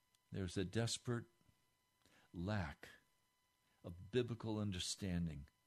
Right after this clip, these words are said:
a desperate lack of reading the Word, of living in Jesus, of thinking that they can use Jesus, or you can use Jesus to build up your worldly kingdom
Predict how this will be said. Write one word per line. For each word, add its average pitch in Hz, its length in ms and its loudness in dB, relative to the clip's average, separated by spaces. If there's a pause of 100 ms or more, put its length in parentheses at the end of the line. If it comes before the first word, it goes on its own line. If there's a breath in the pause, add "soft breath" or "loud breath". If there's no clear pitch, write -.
(1040 soft breath)
a 90 40 -6 (120)
desperate 120 500 -4
lack 101 300 0
of 98 220 4
reading 110 400 6
the 95 100 6
Word, 90 600 2 (1120 soft breath)
of 107 180 -2
living 113 560 4
in 101 160 4
Jesus, 95 680 0 (1400 soft breath)
of 107 120 0
thinking 143 440 2
that 123 180 4
they 135 120 6
can 120 240 2
use 151 500 8
Jesus, 110 520 4
or 113 120 2
you 131 240 4
can 135 220 2
use 139 340 6
Jesus 143 600 4
to 127 140 4
build 135 420 4
up 135 240 4
your 127 160 4
worldly 127 520 6
kingdom 113 580 2